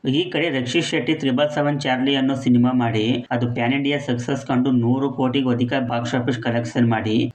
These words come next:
ಒಳ್ಳೆ ಯಶನ್ನ ರಕ್ಷಿತ್ ಶೆಟ್ಟಿ ಅವರಿಗೆ ತಂದುಕೊಡುತ್ತೆ. ರಿಷಬ್ ಶೆಟ್ಟಿ ಅವರನ್ನ ಬಿಡಿ, ಕಾಂತಾರ ಸಿನಿಮಾಗಳನ್ನ ಮಾಡಿ ಈಗ ಗ್ಲೋಬಲ್ ಲೆವೆಲಲ್ಲಿ ಹೆಸರು ಮಾಡಿದ್ದಾರೆ.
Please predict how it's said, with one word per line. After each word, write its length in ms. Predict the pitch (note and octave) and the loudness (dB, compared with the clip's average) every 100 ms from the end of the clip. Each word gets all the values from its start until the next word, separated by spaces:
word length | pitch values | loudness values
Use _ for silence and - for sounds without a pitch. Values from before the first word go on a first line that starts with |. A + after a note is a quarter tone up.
| _ - | _ -6
ಒಳ್ಳೆ 280 | C3 B2 C3+ | 0 2 2
ಯಶನ್ನ 340 | B2+ A#2+ C3+ C3 | 0 0 0 2
ರಕ್ಷಿತ್ 320 | A#2+ A#2+ B2 | 0 0 0
ಶೆಟ್ಟಿ 220 | C3 B2+ | 0 0
ಅವರಿಗೆ 200 | B2+ C3+ | 0 0
ತಂದುಕೊಡುತ್ತೆ. 720 | B2 A2+ A#2 A2 - A2+ A2+ _ _ - | 0 0 0 -4 -2 -2 -2 _ _ -4
ರಿಷಬ್ 240 | A#2+ A#2+ C3+ | -2 -2 -2
ಶೆಟ್ಟಿ 240 | D3 C3 | -2 0
ಅವರನ್ನ 240 | C3+ C3 | 0 0
ಬಿಡಿ, 300 | B2+ A#2+ A#2 A2+ - _ | 0 0 0 -2 -8 _
ಕಾಂತಾರ 420 | - A#2 B2 C3+ | -4 -2 -2 -2
ಸಿನಿಮಾಗಳನ್ನ 580 | C3+ C3+ C3 C3 C3+ C3 | 0 2 2 2 2 2
ಮಾಡಿ 300 | B2 A#2+ A#2+ | 2 2 2
ಈಗ 200 | B2 B2 B2 | 0 0 0
ಗ್ಲೋಬಲ್ 420 | G#2+ A2+ A#2 B2 | 0 0 0 0
ಲೆವೆಲಲ್ಲಿ 320 | B2+ B2 B2 | 0 0 0
ಹೆಸರು 240 | A#2+ A#2+ | 0 0
ಮಾಡಿದ್ದಾರೆ. 680 | A#2 A2 G#2 G#2+ G#2+ A2 - | 0 0 -2 0 0 -2 -6